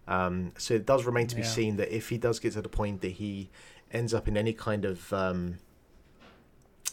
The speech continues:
Speaker 1: any kind of long-term meaningful program, how the actual, like, work, the wrestling comes from that, 'cause that's where he's really gonna have to prove himself.
Speaker 2: Yeah.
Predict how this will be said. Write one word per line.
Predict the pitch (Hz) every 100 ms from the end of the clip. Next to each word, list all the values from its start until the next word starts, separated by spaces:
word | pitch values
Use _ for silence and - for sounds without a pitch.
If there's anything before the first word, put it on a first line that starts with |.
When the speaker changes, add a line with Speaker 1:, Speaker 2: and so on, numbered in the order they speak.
| - 165
Speaker 1:
any | 170
kind | 170 151
of |
long-term | 131 135 139 123 127 113 104 92 - - - -
meaningful | 135 143 135 123 110
program, | - 123 113 98 90 87 87 - - - - -
how | - - 107 101 104 104 104
the | 107 95
actual, | 110 98 - - 110 98 92 92 - - -
like, | 92 -
work, | 95 92 98 135 - -
the | 113 95
wrestling | 98 98 - 120 123
comes | 135 139 127
from | - 139 143
that, | 147 165 -
'cause | 101
that's | 113 113
where | 117 104
he's | 98 92
really | 101 95 95
gonna | 92
have | 85
to | -
prove | - 85 -
himself. | - - 60 - - - - - - _ - - - - - _ _ - - - - - - - - - - 185
Speaker 2:
Yeah. | 135 120 110